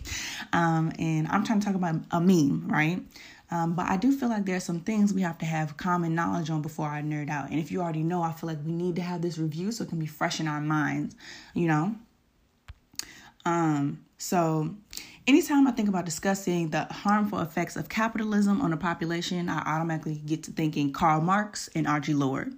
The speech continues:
right? Karl Marx to explain why we going through what we going through, and Audre Lorde to give us, um, an alternative, um, approach to life, an alternative approach to our jobs, an alternative approach to, um,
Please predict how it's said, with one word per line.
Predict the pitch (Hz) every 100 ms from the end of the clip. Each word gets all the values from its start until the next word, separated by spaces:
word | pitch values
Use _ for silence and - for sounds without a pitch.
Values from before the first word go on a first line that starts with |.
| -
right? | 147 151 151 - - - -
Karl | - 175 202
Marx | 226 202 202
to | - 170
explain | 160 - 180 165 156
why | 147 151
we | 165
going | 170 180 165
through | 160 160
what | 156 147
we |
going | 143 165 143 139
through, | 131 131
and | -
Audre | - 165 160 160
Lorde | 170 156 143
to | 156
give | 156 160
us, | 156 156 - - - - -
um, | 151 147 -
an | 160
alternative, | - - 226 247 196 - - - - - -
um, | - - -
approach | - - 180 - -
to | - 160
life, | 156 156 180 - -
an | 180
alternative | 156 170 175 160 160 156
approach | 156 165 156 -
to | - 160 156 -
our | 156 147
jobs, | 143 190 196 196 196 185 -
an | 151
alternative | 143 147 160 151 156 143
approach | - 156 147 -
to, | - 156 151 147 - - - -
um, | 147 - - -